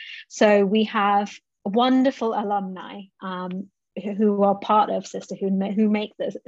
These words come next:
who make the Sisterhood alumni. Uh, but naturally, we're still a s-, very small organization. It's mostly Rebecca, uh, and myself, and we work with freelancers, um, uh, depending on the project. So we wanna make sure that we are there with the girls beyond the program.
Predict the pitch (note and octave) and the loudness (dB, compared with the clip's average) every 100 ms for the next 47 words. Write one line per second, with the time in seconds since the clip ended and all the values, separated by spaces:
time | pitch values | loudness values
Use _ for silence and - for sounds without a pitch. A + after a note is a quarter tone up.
0 | - G#3+ G3+ G#3+ G3+ - G3 A3 G#3+ G3 | -4 -2 -2 -4 -6 -6 -6 -4 -2 2
1 | A3 A3 - - - - - - - - | 4 4 2 -6 -10 -18 -18 -18 -8 2
2 | G#3+ G3+ G3+ A#3 A#3+ - - F#3+ G#3+ G#3 | 4 4 0 2 0 0 -4 -4 -2 -4
3 | - A3+ A#3 - G3+ G#3+ A3 - A3 A3 | 0 0 0 -4 -4 -2 -4 -4 -2 -2
4 | G3 G#3 G3+ G#3+ A3 G3 - F#3+ G3 - | -4 -4 -6 -6 -6 -8 -10 -8 -8 -10
5 | - _ G3+ A3+ G#3+ A3 A#3 A3 G#3 G3+ | -20 _ -2 2 4 4 2 4 4 2
6 | - G#3 G3+ G#3 G3+ G3 - G#3+ G3 G#3 | 2 0 0 0 -6 -6 -6 -4 -4 -6
7 | - F3 G3+ G3+ F#3+ G3+ G3 G3 - G3+ | -8 -8 -6 -4 -2 -2 0 -2 -2 -8
8 | - G3 G3 F#3+ - - F3 F#3+ - - | -4 -2 -2 -4 -8 -10 -8 -8 -12 -20
9 | - - - - G3 F#3 F#3 G3 _ G#3+ | -20 -20 -10 0 2 2 0 -2 _ 2
10 | G3+ G3 G3 G#3+ G3+ G3 G3 G#3 C#4+ C#4 | 4 4 0 0 0 0 -2 2 2 2
11 | G3+ - - G3+ G3+ G3+ _ _ _ _ | -2 -2 0 2 2 -2 _ _ _ _
12 | _ B3 A3+ B3 A#3+ B3 B3+ - - A3+ | _ 0 4 4 2 0 0 -4 -8 -4
13 | A#3 G3+ G3 G3+ - G3 A3 G#3+ G3+ G3+ | -4 -2 -4 -6 -6 -6 -2 -2 -2 -4
14 | G3+ G3 G3+ A3 G3 G3 G3+ G3+ F#3+ G3 | -4 -4 -8 -4 -4 -4 -4 -4 -4 -6
15 | - G3+ G3+ G3 | -6 -6 -6 -8